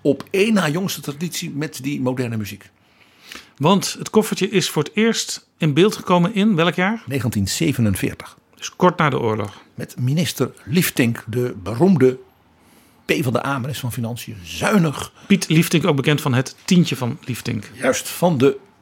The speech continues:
Speaker 1: munthervorming van Nederland. Dus een groot man in onze geschiedenis.
Speaker 2: Maar hij wilde er wat cachet aan geven. Het mo-, het moest een beetje verpakt worden.
Speaker 1: Nou, hier speelden natuurlijk dingen als dat het Marshallplan kwam.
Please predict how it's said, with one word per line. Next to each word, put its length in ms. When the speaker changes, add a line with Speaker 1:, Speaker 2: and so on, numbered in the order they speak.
Speaker 1:
munthervorming 880
van 180
Nederland. 520
Dus 220
een 140
groot 420
man 240
in 100
onze 160
geschiedenis. 500
Speaker 2:
Maar 160
hij 120
wilde 260
er 140
wat 300
cachet 380
aan 140
geven. 200
Het 100
mo-, 200
het 200
moest 220
een 60
beetje 200
verpakt 400
worden. 360
Speaker 1:
Nou, 220
hier 220
speelden 280
natuurlijk 260
dingen 200
als 180
dat 140
het 120
Marshallplan 640
kwam. 300